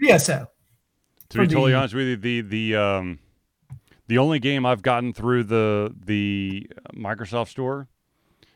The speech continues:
Speaker 2: is a free game, and I've never played it. My son has, and that's Roblox.
Speaker 1: Ah, yes. Now, I just got it 'cause that would, at the time, P S O two was only available on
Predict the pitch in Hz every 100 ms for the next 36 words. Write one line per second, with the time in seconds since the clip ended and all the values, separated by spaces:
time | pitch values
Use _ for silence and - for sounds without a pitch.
0 | _ _ _ 123 90 - 160 170 139 123
1 | 127 151 120 113 113 127 117 135 117 117
2 | 143 120 107 110 - 95 - 156 110 107
3 | 104 92 101 92 101 87 85 - - _
4 | _ _ _ _ _ _ _ _ _ _
5 | _ - 110 131 87 - - - - 180
6 | 202 233 233 - 196 220 - 165 185 208
7 | 202 196 180 151 - - 285 180 131 117
8 | 113 - _ _ - 214 214 - 190 -
9 | 214 185 139 214 208 202 156 170 165 160
10 | 160 - 160 156 147 147 135